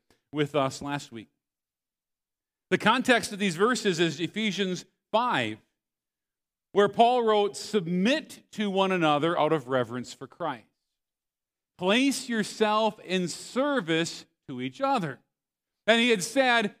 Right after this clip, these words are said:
"Guys, if you're a husband,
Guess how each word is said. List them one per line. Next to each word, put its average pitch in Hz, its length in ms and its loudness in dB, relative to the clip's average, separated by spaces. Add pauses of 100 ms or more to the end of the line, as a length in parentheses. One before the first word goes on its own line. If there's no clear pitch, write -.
(100)
"Guys, 269 680 2 (320)
if 226 240 2
you're 247 580 2
a 208 160 6
husband, 320 640 2